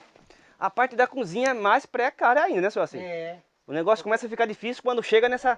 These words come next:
Speaker 1: nessa parte
Speaker 2: Na-,
Speaker 1: aqui, né?
Speaker 2: é nessa parte, é.
Speaker 1: Nessa parte aqui, o
Speaker 2: É.
Speaker 1: negócio começa
Speaker 2: O negócio fica pesando, porque quando chove,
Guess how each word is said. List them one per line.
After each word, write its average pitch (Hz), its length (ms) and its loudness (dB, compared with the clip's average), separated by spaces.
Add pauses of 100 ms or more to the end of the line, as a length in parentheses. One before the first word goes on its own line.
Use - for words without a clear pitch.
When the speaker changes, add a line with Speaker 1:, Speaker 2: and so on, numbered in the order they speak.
(120)
Speaker 1:
nessa 185 200 -2
parte 214 260 2
Speaker 2:
Na-, 240 40 4
Speaker 1:
aqui, 190 160 0
né? 180 160 2
Speaker 2:
é 165 80 -14
nessa 175 280 -10
parte, 147 380 -8
é. 117 220 -14 (140)
Speaker 1:
Nessa 180 240 2
parte 190 260 0
aqui, 180 260 -4
o 233 60 -4
Speaker 2:
É. 240 40 -2
Speaker 1:
negócio 214 300 0
começa 208 440 -6
Speaker 2:
O 160 80 -18
negócio 165 400 -8
fica 160 260 -14
pesando, 156 480 -16
porque 226 280 -14
quando 202 220 -20
chove, 202 380 -10